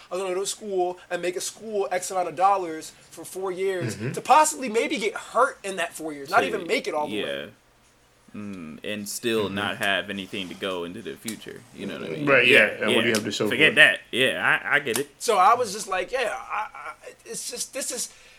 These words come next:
Speaker 1: it's like having a job contract, but they telling you you gotta, you gotta work for four years before you actually get the job." I'm good. I'm good, bro. We
Speaker 3: Right.
Speaker 1: don't work for
Speaker 3: Is
Speaker 1: free.
Speaker 3: it? Yeah.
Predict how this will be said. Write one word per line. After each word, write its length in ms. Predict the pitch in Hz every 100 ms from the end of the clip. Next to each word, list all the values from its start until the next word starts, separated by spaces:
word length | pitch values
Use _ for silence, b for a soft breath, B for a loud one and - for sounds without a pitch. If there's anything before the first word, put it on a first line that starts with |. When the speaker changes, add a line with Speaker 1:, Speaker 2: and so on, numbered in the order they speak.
| b
Speaker 1:
it's 180 | 262 285
like 160 | 294 262
having 280 | 269 320 294
a 120 | 190
job 380 | 220 233 269 -
contract, 500 | 269 269 277 277 208
but 80 |
they 140 | 226 233
telling 320 | 262 240 226
you 80 | 220
you 160 | 208
gotta, 280 | 214 226 214 139
you 80 | 147
gotta 180 | 233 202 151
work 300 | 170 311 -
for 100 | -
four 260 | 247 349
years 300 | 262 185 170
before 260 | 151 196 208
you 80 | 180
actually 360 | 185 - - 147
get 140 | 175
the 80 | 131
job." 140 | - - b b b b
I'm 200 | 208 226
good. 320 | 196 214 139 - -
I'm 160 | 214 202
good, 260 | 277 208
bro. 140 | 180 180
We 40 |
Speaker 3:
Right. 160 | - -
Speaker 1:
don't 160 | -
work 140 | 453 440
for 100 | -
Speaker 3:
Is 100 | 294
Speaker 1:
free. 100 | -
Speaker 3:
it? 80 | -
Yeah. 300 | 381 73